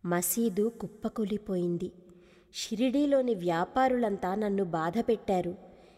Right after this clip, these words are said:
ఇప్పుడు నేనిక్కడి నుంచి వెళ్ళిపోతున్నాను. అంత దూరం నుంచి నీ దగ్గరకు తప్పనిసరిగా వచ్చాను.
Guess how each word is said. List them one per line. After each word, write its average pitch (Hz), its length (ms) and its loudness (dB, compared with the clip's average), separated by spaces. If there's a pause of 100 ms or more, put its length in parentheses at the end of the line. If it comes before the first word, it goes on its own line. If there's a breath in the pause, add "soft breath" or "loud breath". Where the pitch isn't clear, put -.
(160 loud breath)
ఇప్పుడు 208 340 0
నేనిక్కడి 208 640 2
నుంచి 180 320 -2
వెళ్ళిపోతున్నాను. 180 960 0 (600 loud breath)
అంత 202 340 0
దూరం 214 400 2
నుంచి 233 400 0
నీ 208 200 2
దగ్గరకు 220 440 0
తప్పనిసరిగా 220 920 0
వచ్చాను. 180 520 0